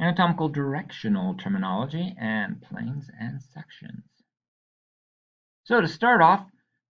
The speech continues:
this person here, this woman, is standing in what's called the anatomical position. Anatomical position, person's facing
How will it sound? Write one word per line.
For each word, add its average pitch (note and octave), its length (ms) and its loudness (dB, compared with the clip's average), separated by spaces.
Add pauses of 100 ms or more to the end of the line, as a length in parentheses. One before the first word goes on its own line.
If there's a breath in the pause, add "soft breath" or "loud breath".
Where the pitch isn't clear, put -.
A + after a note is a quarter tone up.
this A#3 220 -4
person F#3 520 0
here, B2 440 2
this C#3 260 -12
woman, A2+ 320 0
is C#3 300 -6
standing C#3+ 600 -4
in B2+ 240 -2
what's B2+ 180 -8
called B2 380 -12
the B2 140 -12 (140)
anatomical A2+ 800 -8
position. - 600 -14 (600)
Anatomical G#2+ 540 0
position, F#3 800 2
person's A2 360 -6
facing - 340 -8